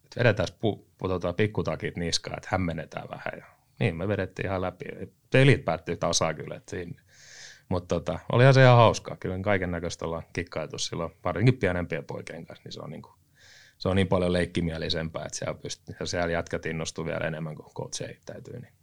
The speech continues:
niin tota. Mut eka kausi Thrashersien kanssa oli kyllä niinku, se oli ha-, se oli,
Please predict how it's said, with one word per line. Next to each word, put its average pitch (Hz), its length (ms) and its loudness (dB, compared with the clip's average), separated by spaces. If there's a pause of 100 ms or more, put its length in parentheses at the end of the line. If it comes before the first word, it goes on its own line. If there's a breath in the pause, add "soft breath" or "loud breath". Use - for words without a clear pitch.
(160)
niin - 180 -14
tota. - 300 -20 (840 loud breath)
Mut 101 160 4
eka - 240 10
kausi 123 500 10 (220 loud breath)
Thrashersien 107 640 6
kanssa 98 260 2
oli 98 100 2
kyllä 98 260 0
niinku, 98 360 -2 (1160)
se - 240 2
oli 123 160 8
ha-, 131 340 10
se 131 120 2
oli, 131 180 8